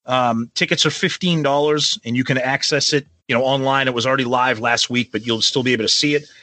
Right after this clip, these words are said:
And courtesy of our good friend, I say that hesitantly, but our good friend Sonny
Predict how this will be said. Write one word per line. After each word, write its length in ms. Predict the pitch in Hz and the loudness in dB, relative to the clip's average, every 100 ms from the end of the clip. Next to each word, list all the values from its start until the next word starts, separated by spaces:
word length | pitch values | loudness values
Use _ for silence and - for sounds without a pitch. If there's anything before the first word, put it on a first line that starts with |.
| - - | -18 -6
And 160 | 135 | -4
courtesy 640 | - - 220 247 - 247 247 | -2 0 0 0 0 0 2
of 160 | 196 | 2
our 180 | 170 156 | 2 0
good 340 | 123 143 208 | -2 -2 -2
friend, 520 | 180 190 160 143 156 147 _ _ _ - | -2 0 2 2 0 -4 _ _ _ -8
I 60 | |
say 240 | 101 - 117 | -4 -2 0
that 160 | 107 | -2
hesitantly, 800 | 95 - 135 113 - 95 85 113 - _ _ _ _ | -4 -4 -4 -4 -8 -10 -8 -10 -12 _ _ _ _
but 100 | - | 0
our 60 | 123 | 0
good 240 | 131 196 | 2 -2
friend 320 | 160 190 175 - | -2 -4 -2 -6
Sonny 680 | - - - 226 214 226 226 | -4 -2 0 0 0 0 -2